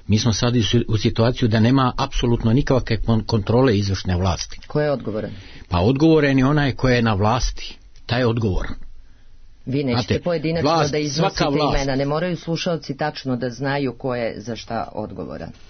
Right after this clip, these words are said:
Speaker 1: Svaka vlast, ako je stalo da odgovorno vodi ovu državu,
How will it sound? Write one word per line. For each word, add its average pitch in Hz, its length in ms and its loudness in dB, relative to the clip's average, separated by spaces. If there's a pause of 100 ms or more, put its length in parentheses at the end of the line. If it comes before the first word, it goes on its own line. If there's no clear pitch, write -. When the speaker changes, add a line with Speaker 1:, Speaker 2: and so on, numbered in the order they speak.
(220)
Speaker 1:
Svaka - 460 -2
vlast, 101 460 -2 (320)
ako 101 260 0
je 117 140 4
stalo 95 440 -6 (1160)
da 104 280 0 (100)
odgovorno 123 520 2
vodi 101 260 2
ovu 95 160 2
državu, 80 320 -4